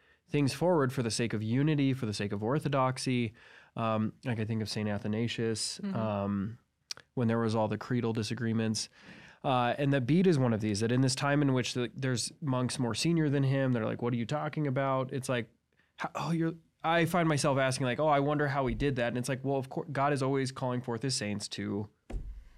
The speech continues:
Speaker 1: evangelize,
Speaker 2: Yeah, and
Speaker 1: carry
Speaker 2: in,
Speaker 1: on the
Speaker 2: in this way,
Speaker 1: vision.
Speaker 2: kind of very, like, in a very subtle way, and
Speaker 1: Yeah.
Speaker 2: and in a very human way, because he's not only writing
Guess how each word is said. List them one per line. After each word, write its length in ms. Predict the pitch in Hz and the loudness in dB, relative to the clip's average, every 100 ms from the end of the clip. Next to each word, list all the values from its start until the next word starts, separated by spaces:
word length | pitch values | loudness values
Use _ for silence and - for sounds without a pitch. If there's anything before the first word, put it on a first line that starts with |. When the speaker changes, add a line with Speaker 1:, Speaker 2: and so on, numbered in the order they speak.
| - | -12
Speaker 1:
evangelize, 640 | 110 110 110 113 107 104 95 | -6 -4 -4 -2 -2 0 0
Speaker 2:
Yeah, 180 | 233 175 | 0 0
and 100 | 226 | 0
Speaker 1:
carry 140 | 247 | 0
Speaker 2:
in, 60 | 233 | 0
Speaker 1:
on 60 | 226 | 0
the 60 | |
Speaker 2:
in 60 | 247 | 0
this 220 | 359 - | 0 0
way, 160 | 349 285 | 0 0
Speaker 1:
vision. 80 | |
Speaker 2:
kind 160 | - 247 | 0 -2
of 100 | 247 | -2
very, 340 | 220 220 220 | -2 -2 -2
like, 340 | 208 202 175 - - _ _ _ _ _ _ | -2 -2 -4 -12 -20 _ _ _ _ _ _
in 140 | 208 220 | -2 0
a 60 | |
very 260 | 208 214 214 | 0 0 -2
subtle 420 | 214 190 233 196 | -2 -2 -2 -2
way, 320 | 175 160 165 | -2 -4 -4
and 100 | 165 | 0
Speaker 1:
Yeah. 260 | 123 113 202 208 - | 2 2 0 -2 -2
Speaker 2:
and 180 | 240 | 0
in 80 | 277 | 2
a 60 | 277 | 2
very 220 | 262 247 | 0 -2
human 400 | 220 311 294 208 | -2 0 2 2
way, 180 | 185 180 | 0 -2
because 240 | 170 214 | -2 -4
he's 120 | 226 | -2
not 160 | 240 254 | 0 2
only 200 | 240 220 | 2 0
writing 400 | 196 190 202 190 | 0 0 0 -2